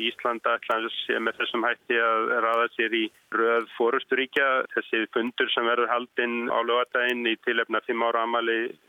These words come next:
Parísarsamningsins hefur þann tilgang að kalla á meiri forystu og eins og er gert ráð fyrir í Parísarsamningnum að, að þá ber ríkjunum að endurskoða sín landsframlög. Og við höfum lært mikið á þessum tíma frá því að við settum fram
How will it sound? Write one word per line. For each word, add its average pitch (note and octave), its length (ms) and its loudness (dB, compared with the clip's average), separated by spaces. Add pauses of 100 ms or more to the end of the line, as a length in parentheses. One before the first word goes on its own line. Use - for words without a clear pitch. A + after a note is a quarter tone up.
Parísarsamningsins A#2+ 1200 -2 (480)
hefur C3+ 240 2
þann B2+ 160 -2 (160)
tilgang C3+ 560 0
að A2 380 2 (180)
kalla B2+ 400 0
á B2+ 120 2 (360)
meiri B2+ 320 0
forystu A#2+ 480 2
og A#2 400 2
eins A#2+ 160 0
og A#2+ 80 2
er - 80 -4
gert A#2+ 240 0
ráð A#2 240 0
fyrir A2+ 220 0
í - 100 -20
Parísarsamningnum G#2+ 880 -2
að, G#2 160 2 (160)
að - 80 -6
þá A2+ 80 0 (160)
ber A#2 240 2
ríkjunum A2 560 0
að A2 140 2
endurskoða A#2+ 680 0
sín A2+ 160 0
landsframlög. A2 720 -2 (520)
Og G#2 360 2
við A#2+ 100 4
höfum A2+ 160 0
lært B2+ 220 -2
mikið B2 260 0
á B2 80 2
þessum A#2+ 240 -6
tíma C3+ 260 0
frá B2 140 -2
því A#2+ 140 2
að A2+ 80 0
við - 40 -8
settum B2 360 -2
fram C3 220 -2